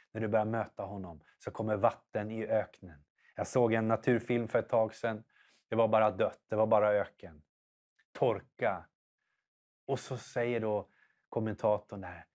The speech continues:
"Och så var sjunde år kommer det här vattnet bara från ingenstans", sa han. "Vi vet inte varifrån det kommer, men det bara kommer in i öknen. Och allting som ligger där, alla frön under där börjar blomstra", sa han. Och så fick man se då på en sån här s-,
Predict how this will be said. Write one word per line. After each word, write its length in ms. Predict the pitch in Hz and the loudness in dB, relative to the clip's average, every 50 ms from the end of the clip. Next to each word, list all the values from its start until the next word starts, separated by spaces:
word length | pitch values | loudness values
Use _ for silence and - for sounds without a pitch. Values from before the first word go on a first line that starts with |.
| _ _ _ | _ _ _
"Och 100 | - - | -16 -16
så 200 | - - - 151 | -12 -10 -10 -10
var 200 | 156 - 151 147 | -10 -10 -10 -10
sjunde 580 | - - - - - 196 180 139 131 139 151 156 | -10 -10 -10 -8 -6 -6 -6 -6 -6 -10 -10 -10
år 420 | 139 147 139 113 92 82 80 - _ _ _ _ _ _ | -10 -8 -10 -10 -12 -12 -16 -20 _ _ _ _ _ _
kommer 460 | - - - - 156 151 143 147 139 | -16 -10 -8 -6 -6 -6 -6 -8 -8
det 60 | 123 | -8
här 140 | 117 127 123 | -8 -8 -8
vattnet 600 | 113 135 131 - _ _ _ - 95 - _ - | -8 -8 -10 -10 _ _ _ -20 -20 -20 _ -16
bara 220 | - 135 147 117 110 | -14 -12 -10 -10 -12
från 240 | - - 165 170 | -8 -6 -6 -4
ingenstans", 760 | 196 214 208 185 185 185 - - - - _ _ - - - - | -4 -4 -4 -4 -4 -4 -8 -10 -10 -10 _ _ -20 -20 -20 -18
sa 80 | - | -18
han. 200 | - 78 78 78 _ _ _ _ | -18 -18 -18 -20 _ _ _ _
"Vi 100 | - 139 | -8 -4
vet 240 | 151 190 185 - 185 | -4 -4 -4 -4 -8
inte 200 | 160 - 151 147 | -10 -10 -10 -10
varifrån 420 | 147 151 151 131 - - 127 120 | -8 -8 -8 -10 -12 -16 -16 -16
det 80 | 123 123 | -16 -16
kommer, 460 | - 113 101 92 104 92 87 - - _ _ - - _ | -14 -16 -16 -16 -20 -20 -20 -20 -20 _ _ -20 -20 _
men 80 | - 117 | -10 -8
det 60 | 135 | -4
bara 160 | 147 165 156 | -4 -4 -4
kommer 400 | 160 - 170 175 175 165 151 147 | -4 -2 -2 -2 0 0 -2 -4
in 440 | 143 147 165 170 170 165 156 151 139 | -4 -4 -4 -4 -2 -2 -4 -4 -4
i 180 | 143 151 - | -4 -6 -6
öknen. 600 | - 127 127 127 120 - - _ 95 85 82 80 _ - - | -4 -6 -6 -6 -6 -10 -18 _ -20 -20 -20 -20 _ -20 -20
Och 220 | - _ - - - | -20 _ -20 -18 -8
allting 680 | - 135 143 143 139 131 - _ _ - - 127 120 113 | -4 -4 -4 -4 -6 -8 -12 _ _ -8 -8 -8 -8 -10
som 220 | - - 127 117 | -10 -10 -8 -6
ligger 280 | 117 127 131 123 123 104 | -4 -6 -4 -4 -6 -6
där, 60 | 110 | -6
alla 180 | 107 - 135 131 | -6 -6 -6 -6
frön 540 | - - - 135 143 147 143 143 139 135 131 | -8 -10 -8 -6 -4 -2 -2 -2 -2 -2 -4
under 280 | 135 135 135 131 131 | -4 -6 -4 -4 -4
där 220 | 127 135 131 127 - - - _ | -2 -2 -4 -4 -6 -18 -12 _
börjar 280 | - 135 131 123 120 | -2 -2 -2 -2 -2
blomstra", 880 | 117 110 104 127 131 143 143 127 110 98 87 - - - _ - 113 98 | -4 -4 -4 -2 0 0 0 0 -2 -4 -10 -14 -18 -16 _ -10 -10 -8
sa 160 | - - 92 | -10 -12 -14
han. 180 | 87 82 76 - - - - - | -14 -14 -16 -20 -20 -20 -20 -20
Och 200 | - _ 98 - | -14 _ -10 -8
så 100 | - 104 | -8 -4
fick 200 | - 139 123 - | -4 -6 -4 -2
man 140 | 117 110 104 | -4 -4 -4
se 340 | - - 135 120 120 120 | -4 -6 -4 -4 -2 -2
då 100 | 110 107 | -2 -4
på 140 | - - 110 | -4 -6 -8
en 60 | 101 | -8
sån 80 | - 107 | -6 -8
här 60 | 98 | -10
s-, 200 | - - - - | -10 -10 -20 -20